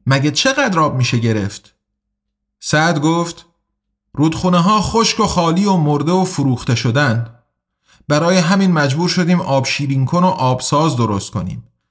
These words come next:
با برق پنل خورشیدی آب سنتز می‌کنیم. آب هنوز دست منطقه آزاده. آب یک چهارم کشور رو ما می‌دیم. برای همین هنوز مردم از گرسنگی نمردن."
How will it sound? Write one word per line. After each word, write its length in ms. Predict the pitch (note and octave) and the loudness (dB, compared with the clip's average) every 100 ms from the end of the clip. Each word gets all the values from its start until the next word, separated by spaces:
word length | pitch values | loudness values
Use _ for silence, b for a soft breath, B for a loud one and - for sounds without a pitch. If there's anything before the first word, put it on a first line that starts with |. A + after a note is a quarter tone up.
| _ _ - | _ _ -2
با 160 | E3 D#3+ | 0 2
برق 400 | E3+ F#3 G3+ G3 | 2 2 2 0
پنل 380 | F3 D#3 D3 | 0 0 0
خورشیدی 560 | C#3+ D3+ C#3 - C#3+ F#3 | 0 0 -2 -2 0 0
آب 280 | - E3+ E3+ | 0 0 0
سنتز 540 | - A#2 G2+ A2+ G2+ | 0 0 2 -2 -2
می‌کنیم. 520 | G#2 - G2 - - _ _ _ _ _ | -4 -2 -4 -4 -12 _ _ _ _ _
آب 240 | C3+ F3 F3 | 0 2 2
هنوز 320 | E3 F3 D#3+ | 2 2 2
دست 240 | F3+ F3 | 0 0
منطقه 420 | F3+ D3+ B2+ B2 B2+ | 0 0 0 0 2
آزاده. 680 | A#2+ A2+ C#3+ D#3 A2 F#2+ - | 2 2 2 0 0 -4 -2
آب 240 | D3+ D#3+ | 0 0
یک 280 | D3+ F3+ F#3 | 2 0 0
چهارم 380 | - C#3 D#3 E3+ | 0 0 0 -2
کشور 400 | C#3 A#2 C#3+ D#3 | -2 -2 -2 0
رو 140 | D#3+ | 0
ما 200 | D#3 F3 | 2 2
می‌دیم. 440 | C3 G2 F#2+ G2+ - | 0 0 -4 -6 -6
برای 240 | A#2+ C#3+ E3 | -2 0 0
همین 340 | D3+ G#3+ F#3 | 0 0 2
هنوز 300 | C#3+ B2+ A#2 | 2 0 2
مردم 260 | A#2 A2+ A2+ | 0 2 0
از 180 | A2 | 0
گرسنگی 500 | A2+ G#2+ G#2 G#2+ G2+ | -2 -2 -2 -4 -2
نمردن." 540 | G2+ G2 G2 F#2+ D#2 | 0 0 -2 -4 -10